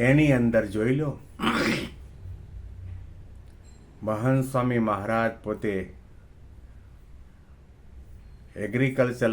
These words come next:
લાઇનમાં સારામાં સારો અભ્યાસ કર્યા પછી સાધુ થયા છે. ઉત્તમ કુળમાં જન્મ છે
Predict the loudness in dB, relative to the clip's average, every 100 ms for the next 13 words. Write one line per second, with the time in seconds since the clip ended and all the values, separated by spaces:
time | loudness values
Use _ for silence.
0 | 2 2 2 2 0 -2 -8 -18 -20 -20
1 | -20 -20 -20 -20 -20 -20 -20 -20 -20 -20
2 | -20 -20 -20 -20 -20 -20 -20 -20 -20 -20
3 | -20 -20 -20 -20 -20 -20 -20 -20 -20 -4
4 | 2 6 6 4 6 8 8 6 4 2
5 | 2 0 2 2 2 -2 -6 -6 -6 -6
6 | -6 -6 -10 -10 -12 -12 -18 -20 -20 -20
7 | -20 -20 -20 -20 -20 -20 -20 -20 -20 -20
8 | -20 -20 -20 -20 -20 -20 -20 -20 -20 -18
9 | -8 -8 0 4 4 6 6 6 4 4
10 | 4 4 2 2